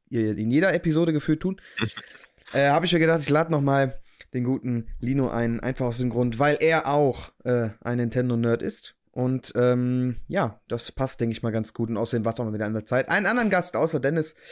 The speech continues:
Speaker 1: äh, einzuladen. Nicht, das klingt immer so, als würde ich Dennis nicht mögen, aber das stimmt überhaupt nicht. Aber das ist ein bisschen Variation in die Sache, bringe ich, wenn die Zuschauer schon mit meiner Stimme, äh, ja, zurechtkommen müssen, ohne sich die
Speaker 2: Mhm.
Speaker 1: Kugel zu geben letzten Endes.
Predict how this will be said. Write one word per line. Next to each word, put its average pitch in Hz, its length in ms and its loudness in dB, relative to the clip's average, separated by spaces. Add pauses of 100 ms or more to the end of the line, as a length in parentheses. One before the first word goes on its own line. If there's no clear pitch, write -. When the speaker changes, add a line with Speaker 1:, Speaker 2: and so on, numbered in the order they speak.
(380)
Speaker 1:
äh, 131 300 2 (500)
einzuladen. 123 540 0 (400)
Nicht, 127 160 -4
das - 140 -4
klingt 151 160 0
immer 143 140 2
so, 139 80 2
als 131 100 0
würde 147 80 2
ich 120 80 -6
Dennis 135 220 0
nicht 127 160 -6
mögen, 143 180 0
aber 107 100 0
das 107 120 -2
stimmt - 180 -2
überhaupt 101 240 -6
nicht. 156 180 -10 (380)
Aber 117 260 2
das 117 160 2
ist 123 140 -4
ein 127 60 0
bisschen 143 240 2
Variation 143 600 2
in 139 120 0
die 135 80 4
Sache, 135 240 -2
bringe 127 240 0
ich, 120 100 -4
wenn 120 160 2
die 120 80 0
Zuschauer 127 340 -2
schon 120 140 -4
mit 110 100 -4
meiner 127 160 0
Stimme, 113 640 -2
äh, - 60 -10
ja, 107 140 -8 (400)
zurechtkommen 120 480 -2
müssen, 113 280 -6
ohne 123 220 -4
sich 107 240 0
die 92 80 0
Speaker 2:
Mhm. 95 120 4
Speaker 1:
Kugel 110 140 2
zu 117 140 -4
geben 117 180 0
letzten 117 240 -4
Endes. 117 200 -8